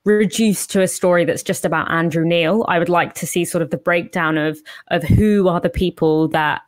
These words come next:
that, you know, have been axed, um, you know, particularly kind of, like, the staff members that sort of make, you know, the producers, et cetera, you know, what,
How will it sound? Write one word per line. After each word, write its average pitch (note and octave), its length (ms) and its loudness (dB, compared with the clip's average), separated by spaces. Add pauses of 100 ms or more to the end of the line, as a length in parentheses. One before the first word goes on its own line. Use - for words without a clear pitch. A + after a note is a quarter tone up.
that, D#3+ 260 -2
you F#3 100 0
know, D#3 160 2
have E3 300 -6
been D#3+ 180 -2
axed, - 580 -6 (420)
um, D3+ 600 0
you E3 100 -4
know, D#3 120 0
particularly E3 640 -2
kind D#3+ 260 -4
of, D#3 60 -6
like, - 160 -2
the E3+ 40 -6
staff E3 400 -2
members D#3+ 340 0
that - 120 -6
sort E3 140 -4
of D3+ 100 -4
make, D#3 460 -2
you F#3 100 0
know, D3 100 2
the D3+ 60 -2
producers, G#3 800 0
et - 120 -2
cetera, - 360 -4
you F3 80 0
know, D#3 160 0
what, E3 180 -4